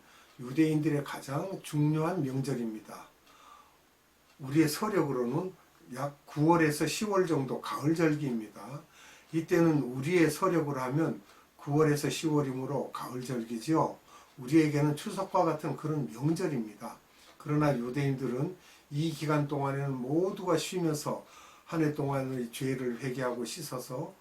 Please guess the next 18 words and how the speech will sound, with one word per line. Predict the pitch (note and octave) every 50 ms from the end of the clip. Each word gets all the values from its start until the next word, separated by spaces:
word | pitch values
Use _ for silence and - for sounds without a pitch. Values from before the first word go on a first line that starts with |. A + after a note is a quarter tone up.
| - - - - - - -
거룩히 | - B2+ B2 C#3+ D3 D3+ - - D#3
하는 | D3 C#3 D3+ D#3+ D#3 A#2+
명절인 | A2+ A#2 A#2+ B2 B2 C3+ B2 A#2+ B2 B2
것입니다. | B2 - - - A2+ A2 G#2 - - - - - - _ - - - - - - _
미국은 | - C#3+ F3+ E3 D#3+ D3 C#3+ B2 A#2 A#2 C3 D#3 F#3 - - - - _ _ _ -
유대인들이 | B2+ B2+ C#3 D#3+ D#3 D#3 D3+ D3+ D3+ C#3+ C#3
사회 | C#3 - - D3+ D3+ D#3 D#3 D3+ D3
주요 | C#3+ - C#3 C#3 C#3 C#3
계층의 | C3 C3+ B2+ B2 - - C3+ C3 B2+ B2+
전반적으로 | - - A2+ A#2+ B2 C#3+ C#3+ D3 C#3+ C#3+ B2+ B2+ B2+ B2 A#2
차지하므로 | - - C3+ B2+ B2+ - B2 A#2+ B2 C3 B2+ C#3 A#2 - - - - - - - - - _ -
유대인들의 | C3+ B2 C#3 D3 D3 E3+ E3+ E3+ F3 E3+ E3 E3 D3 C#3+ C#3+ D3 C#3+ B2
용키포 | C3+ D3 D#3 D3+ - D#3+ D3 - D#3 D3 C#3+
홀리데이 | - - D#3+ D#3 D3+ D3 D3 D3 C3+ B2+ B2
때는 | - C3+ D3 D#3+ C#3+ A2+ - - - - - - _ -
그 | - D3 D3 D#3+ D#3+
사회가 | D#3 - D3+ D3 D3 D3 D3 D3 B2 -
거의 | - - C#3+ E3+ F#3+ G3+ -